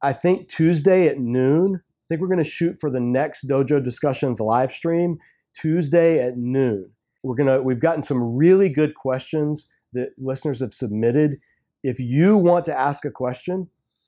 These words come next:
please email. The best way to do it is just through Facebook. Just post it in the comments section. Or you can find me on Instagram. Send it to me on Instagram, at James Michael number seven. Just, just the number seven,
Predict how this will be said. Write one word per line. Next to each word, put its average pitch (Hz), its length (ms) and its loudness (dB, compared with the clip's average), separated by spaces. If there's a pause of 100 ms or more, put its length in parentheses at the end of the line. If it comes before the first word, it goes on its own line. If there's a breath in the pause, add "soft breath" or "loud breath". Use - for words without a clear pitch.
(140)
please 160 480 2
email. 170 540 2 (300)
The 147 80 -4
best 196 280 0
way 175 80 2
to 135 100 -2
do 131 140 4
it 123 80 2
is 120 180 -2
just - 340 -8
through 131 180 -2
Facebook. 123 460 -6
Just 123 240 -12
post 151 380 -2
it 110 100 -2
in 113 120 -4
the 107 80 -6
comments 131 480 -4
section. 104 440 -10 (400 soft breath)
Or 165 260 4
you 156 180 0
can 135 260 0
find 147 220 0
me 143 80 4
on 135 200 2
Instagram. 110 680 -4 (140)
Send 147 240 -2
it 160 100 -4
to 165 80 -2
me 147 100 2
on 139 80 2
Instagram, 113 480 -4 (180)
at 139 360 -2 (340)
James 147 440 0
Michael 139 640 0 (300)
number 123 360 -2
seven. 98 440 -4 (220)
Just, - 300 -14
just 139 180 -4
the 120 80 -6
number 104 200 -4
seven, 98 360 -10